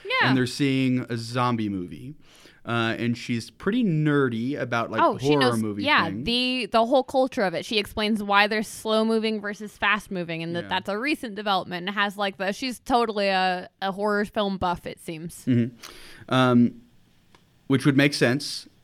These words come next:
Speaker 2: as a witch. So,
Speaker 1: Yeah,
Speaker 2: so
Speaker 1: given
Speaker 2: she's
Speaker 1: that she knows the actual
Speaker 2: Yeah.
Speaker 1: historical background for these things that are, ooh, actually real.
Speaker 2: Of how her
Speaker 1: Perhaps.
Speaker 2: actual, uh, life is portrayed in pop culture, one
Speaker 1: Yeah.
Speaker 2: could say.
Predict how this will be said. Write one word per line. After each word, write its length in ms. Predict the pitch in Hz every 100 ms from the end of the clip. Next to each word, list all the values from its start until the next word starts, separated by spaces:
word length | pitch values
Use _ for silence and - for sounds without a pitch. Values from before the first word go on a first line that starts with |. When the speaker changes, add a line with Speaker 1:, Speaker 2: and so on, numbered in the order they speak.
| _ -
Speaker 2:
as 180 | 120
a 60 | 151
witch. 500 | 131 113 - - -
So, 280 | 143 127 123
Speaker 1:
Yeah, 240 | 415 359
Speaker 2:
so 100 | 156
Speaker 1:
given 160 | 143 262
Speaker 2:
she's 20 | 254
Speaker 1:
that 40 |
she 140 | - 240
knows 220 | 233 254
the 180 | 226 214 _ _
actual 600 | 180 196 - 226 190 190 196
Speaker 2:
Yeah. 60 |
Speaker 1:
historical 640 | 202 113 107 202 202 196 180
background 520 | 175 190 202 185 214
for 140 | 190
these 300 | 175 202 202
things 320 | - 202 214 208
that 100 | 196
are, 260 | 196 202 202 233
ooh, 320 | 339 359 196 190
actually 400 | 220 262 294 349
real. 400 | 403 370 202 160
Speaker 2:
Of 200 | 139 120
how 260 | 135 131
her 220 | 123 131
Speaker 1:
Perhaps. 160 | 120 131 131
Speaker 2:
actual, 600 | 139 131 123 120 113 123 -
uh, 380 | 113 113 110 -
life 400 | 113 117 120 - -
is 300 | 117 113 -
portrayed 560 | - 131 123 120 113 110
in 100 | 101
pop 240 | 113 -
culture, 440 | 117 107 117 139 -
one 120 | -
Speaker 1:
Yeah. 260 | 370 320 254
Speaker 2:
could 80 |
say. 60 | 127